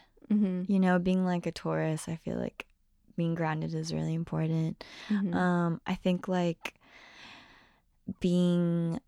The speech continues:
Speaker 2: around positive energy really helps me. Um,
Speaker 1: Totally.
Speaker 2: yeah, I
Speaker 1: And
Speaker 2: don't
Speaker 1: with a
Speaker 2: know.
Speaker 1: Pisces moon, um, it has very, like, is it empathic or something? When you're, when you absorb the feelings of people
Speaker 2: Yeah.
Speaker 1: around you. And, um,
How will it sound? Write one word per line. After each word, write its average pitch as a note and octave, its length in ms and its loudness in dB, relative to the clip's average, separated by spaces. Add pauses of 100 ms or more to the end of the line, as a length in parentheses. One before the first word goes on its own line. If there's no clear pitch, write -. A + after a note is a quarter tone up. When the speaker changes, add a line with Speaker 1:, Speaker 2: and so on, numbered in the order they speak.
(160)
Speaker 2:
around E3 580 2
positive E3+ 720 2
energy G#3 920 4
really C4 360 6
helps A#3+ 520 -2
me. B3+ 460 6 (140)
Um, E3 720 0 (140)
Speaker 1:
Totally. F#3+ 600 0 (200)
Speaker 2:
yeah, A3+ 760 2
I - 100 -8
Speaker 1:
And G#3+ 180 6
Speaker 2:
don't G#3+ 200 0
Speaker 1:
with A3+ 160 8
a G#3+ 60 6
Speaker 2:
know. F#3+ 60 2
Speaker 1:
Pisces A#3+ 440 4
moon, G3+ 440 2 (160)
um, F3+ 500 0 (540)
it G3 140 2
has G3 220 2
very, G3 240 6
like, F3 420 4 (460)
is G#3 120 -4
it F#3+ 220 0
empathic G3 600 -2
or A3+ 40 2
something? A3 340 4
When A3+ 120 10
you're, G#3 280 8 (240)
when G#3 160 6
you G3 120 8
absorb F#3+ 440 6
the F#3+ 80 4
feelings F3+ 520 0
of F3 180 4
people E3+ 640 2
Speaker 2:
Yeah. D#3 340 4
Speaker 1:
around F3+ 440 4
you. A3 360 6
And, F3+ 380 2
um, F3 460 2